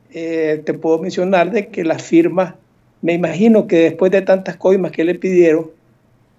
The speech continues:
eh, s-, abandonó el proyecto y creo que se fue del país. El resultado a esta altura es, como siempre,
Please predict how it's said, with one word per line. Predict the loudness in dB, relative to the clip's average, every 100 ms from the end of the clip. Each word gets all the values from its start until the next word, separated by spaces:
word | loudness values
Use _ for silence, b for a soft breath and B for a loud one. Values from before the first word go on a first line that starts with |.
| _
eh, | -8 -4 0 2 0 -2 -8 -16 -12
s-, | -10 -8 0
abandonó | 2 2 2 2
el | 2
proyecto | 2 2 2 -2 -12 -10
y | -12
creo | -4 -2 -2
que | -6
se | -8
fue | -6 -4
del | -4
país. | -6 -10 -10 -14 _ _ _ _ b _
El | -6 -4
resultado | -4 -4 2 4 4 4
a | 4
esta | 2 -4
altura | -4 -4 2 4
es, | 2 -2
como | -8 -10
siempre, | -4 -4 -4 -4 -6 -8